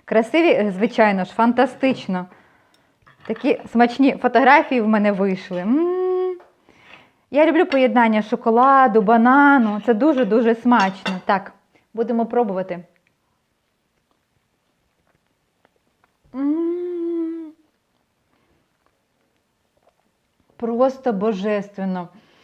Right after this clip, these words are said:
Я навіть не знаю, що ще можна сказати. Е, млинці самі не дуже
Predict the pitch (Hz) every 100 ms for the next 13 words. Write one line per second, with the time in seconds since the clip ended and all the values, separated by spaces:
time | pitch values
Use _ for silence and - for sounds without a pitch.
0 | _ _ _ _ _ _ 269 311 320 302
1 | 294 285 262 349 370 330 - 302 - 247
2 | 240 254 262 262 262 240 247 220 185 185
3 | _ _ _ _ _ _ _ _ _ _
4 | _ _ _ - _ - 208 233 240 226
5 | 233 233 226 269 285 359 440 302 226 214
6 | 226 247 302 254